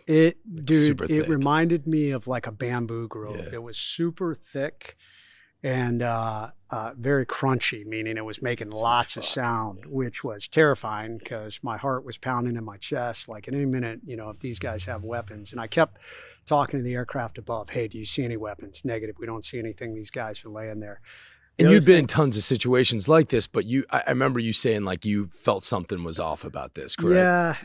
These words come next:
Speaker 1: I, um, my heart was pounding. My spidey sense was, like, going crazy. Um, and this is an interesting thing. I talk to people about that. Listen to your sixth sense.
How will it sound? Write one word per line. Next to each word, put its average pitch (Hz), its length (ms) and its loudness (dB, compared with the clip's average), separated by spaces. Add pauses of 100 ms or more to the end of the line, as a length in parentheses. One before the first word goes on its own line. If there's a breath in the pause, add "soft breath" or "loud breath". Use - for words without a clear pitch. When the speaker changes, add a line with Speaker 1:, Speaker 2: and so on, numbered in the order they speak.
Speaker 1:
I, 165 280 6
um, 135 520 2 (640)
my 147 240 2
heart 131 320 -2
was 120 160 -12
pounding. 120 340 -4
My 113 120 -8
spidey 143 420 2
sense 127 420 -6
was, 123 180 -14
like, 117 240 -8
going 120 260 -6
crazy. 120 680 -4 (440 soft breath)
Um, 110 640 -10
and 170 180 2
this 208 180 2
is 180 140 -4
an 156 100 4
interesting 131 540 -4
thing. 117 160 -12
I 110 80 -10
talk 156 280 -4
to - 60 -20
people 131 260 -6
about 117 280 -6
that. 117 260 -14
Listen 160 340 0
to 147 60 0
your 131 140 -4
sixth - 300 -10
sense. 107 420 -14